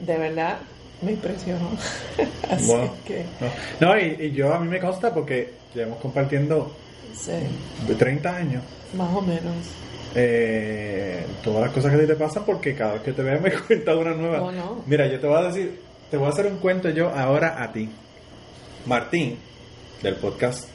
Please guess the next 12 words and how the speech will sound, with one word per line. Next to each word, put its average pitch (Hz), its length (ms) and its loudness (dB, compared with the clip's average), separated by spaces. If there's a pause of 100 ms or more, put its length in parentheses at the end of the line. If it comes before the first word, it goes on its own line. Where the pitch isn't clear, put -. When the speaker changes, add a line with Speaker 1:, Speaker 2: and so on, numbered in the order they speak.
Speaker 2:
de 120 100 2
Cachete, - 420 -2 (400)
que 107 80 -6
algunas 98 300 -6
personas 120 340 -2
que 117 100 -2
escuchan 110 320 -4
de 117 80 0
Cachete 113 460 2 (240)
lo 110 80 2
conocen, 110 380 -2 (1400)
es 175 540 2